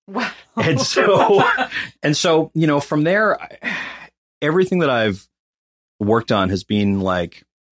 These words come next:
Speaker 2: how do I make this more something that I created, <laughs> you know,
Speaker 1: Yeah.
Speaker 2: and, um, less reliant on somebody else's stuff and, like, when you look at F and Birds, F and Birds is me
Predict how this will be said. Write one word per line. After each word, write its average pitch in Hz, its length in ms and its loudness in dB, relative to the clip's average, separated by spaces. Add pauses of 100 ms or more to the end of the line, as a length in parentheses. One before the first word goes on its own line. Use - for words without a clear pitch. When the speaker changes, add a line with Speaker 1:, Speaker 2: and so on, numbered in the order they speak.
(460)
Speaker 2:
how 139 220 -2
do 190 140 2
I 180 100 2
make 107 320 0
this - 680 0 (880)
more 113 260 2
something 135 380 0
that 98 140 2
I 95 180 0
created, 78 480 -8 (380)
<laughs> 180 380 0
you 147 120 4
know, 98 380 2
Speaker 1:
Yeah. 156 180 2
Speaker 2:
and, 101 400 2 (400)
um, 95 640 2
less 104 300 0
reliant 107 280 2
on 95 100 0
somebody 87 280 -2
else's 92 320 -2
stuff 78 360 -6 (400)
and, 113 380 2
like, 110 440 0
when 120 120 2
you 120 100 4
look 180 160 2
at 143 60 4
F 110 160 0
and 95 140 2
Birds, 107 280 2
F 101 200 0
and 147 100 -2
Birds 107 420 2
is 92 520 -2
me 117 560 0